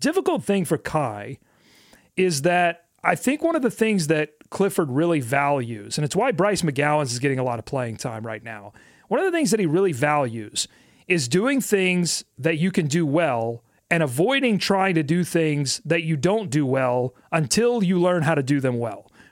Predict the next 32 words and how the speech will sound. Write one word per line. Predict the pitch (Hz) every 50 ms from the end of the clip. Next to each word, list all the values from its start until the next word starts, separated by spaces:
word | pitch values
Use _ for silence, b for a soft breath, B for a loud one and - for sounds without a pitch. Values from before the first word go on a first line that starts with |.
| B
right? | 160 165 185 185 -
Pl-, | - 202 208 196 180 180
playing | - - - 226 247 247 247 233 220
outside | 190 196 196 - - - 165 160 151 143
of | 127
yourself, | 131 131 117 - - 143 135 123 - - 151
essentially. | - - - 151 123 - - 127 107 101 110 120 B B B B B B B B B B B B B B
And | - 190 202 208 208 202 185 147
the | 170
difficulty | 151 175 262 311 330 233 254 226 170 202 160
for | 151 170
Kai | - - 190 196 185 160 143 139 139 165 -
is | 175 156
he | 180 185
has | 175 147
a | 147
tendency | - - 233 277 320 262 - 247 220
to | 208
do | 160 135 160 165 143
that | 131 123 123 143 -
because | 156 170 - 175 156
I | 165 151
think | 147 - 202 208 202 202 -
he | - 185 175 170 165 160
grew | 135 127 135 170 202 220 208
up | 190 175 175 175 175 156
believing | 151 160 156 165 170 170 156 170 165 151
he | 135 160 165
was | 156 156
a | 160 160
point | - 170 156 143 120
guard | 127 123 120 117 123 147 139